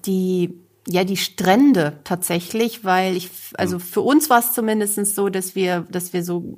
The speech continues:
Speaker 1: kleine Kinder hatten, die einfach viel, viel, viel Auslauf brauchten, ähm, ganz viel Bewegungsfreiheit und sich sehr, sehr gerne so im seichten, warmen Wasser aufhielten.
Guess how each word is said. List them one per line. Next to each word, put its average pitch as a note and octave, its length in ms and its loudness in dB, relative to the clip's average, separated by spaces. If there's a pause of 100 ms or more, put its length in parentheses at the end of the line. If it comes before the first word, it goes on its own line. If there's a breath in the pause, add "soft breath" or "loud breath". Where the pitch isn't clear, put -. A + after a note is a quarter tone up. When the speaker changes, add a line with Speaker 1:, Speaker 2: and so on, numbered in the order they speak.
(160)
Speaker 1:
kleine G#3 360 2
Kinder A3+ 360 2
hatten, G3 320 -2
die F3+ 140 -4
einfach F3 320 -6
viel, A#3+ 640 0
viel, G#3 320 0
viel G3 260 -2
Auslauf E3+ 520 0
brauchten, D#3 640 0
ähm, F3+ 280 2 (420 loud breath)
ganz G#3 320 2
viel A3 140 2
Bewegungsfreiheit F3 1400 2
und F3+ 280 -2
sich F#3 220 -2
sehr, G#3+ 240 6
sehr G3+ 160 6
gerne F#3 400 4
so F#3 100 2
im F#3 140 2
seichten, G3 720 2
warmen G3+ 500 6
Wasser G3+ 380 4
aufhielten. E3+ 840 0